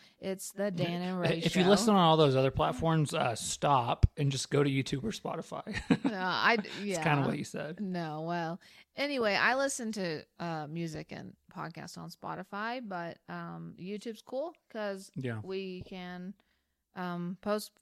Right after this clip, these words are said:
Speaker 1: photos and things like that. So
Speaker 2: It's true.
Speaker 1: Uh, okay, well, anyway, um, that's what's been going on here at the Alsop household.
Speaker 2: But today, we are attacking probably the greatest lie that we ever believe,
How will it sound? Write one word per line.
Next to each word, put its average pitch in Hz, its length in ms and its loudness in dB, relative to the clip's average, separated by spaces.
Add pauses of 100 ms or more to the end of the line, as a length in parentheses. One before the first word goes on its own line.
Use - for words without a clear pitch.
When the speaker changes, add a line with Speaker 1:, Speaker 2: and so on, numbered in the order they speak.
Speaker 1:
photos 226 420 0
and 156 140 -10
things 165 240 -8
like 151 160 -10
that. 147 260 -8
So - 140 -10
Speaker 2:
It's 143 160 -4
true. 156 220 -4 (600)
Speaker 1:
Uh, 220 280 0
okay, 269 380 0
well, 285 180 -6
anyway, 277 720 -4
um, 214 600 -4 (300)
that's 226 280 -2
what's 277 180 -8
been 254 180 -6
going 240 220 -2
on 226 160 -4
here 214 180 -6
at 208 60 -8
the 202 140 -6
Alsop 190 380 -8
household. 180 680 -6 (260)
Speaker 2:
But 127 120 -4
today, 127 540 0
we 127 140 -2
are 120 100 0
attacking 120 760 -6
probably 147 360 0
the 127 120 -8
greatest 123 600 -4
lie 139 440 -14 (920)
that - 160 -8
we 127 200 -4
ever 139 260 -2
believe, 120 520 -6